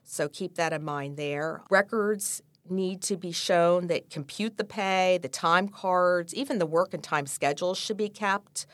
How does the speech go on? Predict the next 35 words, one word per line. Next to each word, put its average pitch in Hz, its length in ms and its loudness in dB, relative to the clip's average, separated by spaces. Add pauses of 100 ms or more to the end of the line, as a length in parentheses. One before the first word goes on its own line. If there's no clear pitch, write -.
(240)
um, 175 220 2
particularly 196 1120 -2
for 156 680 -2 (340)
non-exempt 151 1000 -2 (180)
employees, 143 560 -8
so 147 140 -6
for - 200 -8
hourly 170 480 2
employees. 139 800 -6
Again, 170 300 4
a 156 60 0
list 156 300 0
is 160 140 -2
available 156 480 -2
in 135 100 -4
the 143 120 -6
N 131 100 -4
F 156 160 -4
I 156 120 -4
B 151 220 -6
Wage 139 300 -4
and - 80 -8
Hour 143 240 -2
Guide. 170 380 -2 (240)
You 175 100 -2
can 170 140 -8
also 143 260 -2
find 143 300 -2
those 135 320 -6
on 139 240 -6
the 127 80 -8
D 135 260 -8
O 143 140 -8
L 123 180 -2
website, 120 560 -6